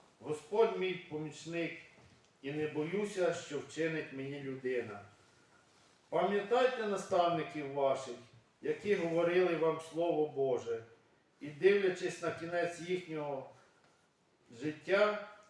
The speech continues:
наслідуйте віру їхню. Ісус Христос той самий вчора, сьогодні і навіки той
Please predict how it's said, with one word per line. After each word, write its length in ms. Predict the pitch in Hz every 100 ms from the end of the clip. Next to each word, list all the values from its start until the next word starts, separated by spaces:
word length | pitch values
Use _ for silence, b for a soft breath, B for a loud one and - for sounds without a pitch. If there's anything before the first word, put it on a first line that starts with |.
| 131
наслідуйте 800 | 147 - 160 190 180 165 160 143
віру 380 | 147 156 147
їхню. 520 | 139 135 127 120 107 110 - _ _ b b b b _ -
Ісус 420 | 160 - 254 -
Христос 640 | 196 185 - 196 190 180
той 140 | 165 156
самий 520 | - 190 202 185 175
вчора, 480 | - 170 180 175 -
сьогодні 720 | 147 139 156 165 151 151 123
і 60 | 131
навіки 600 | 127 127 147 151 143 135
той 280 | 135 123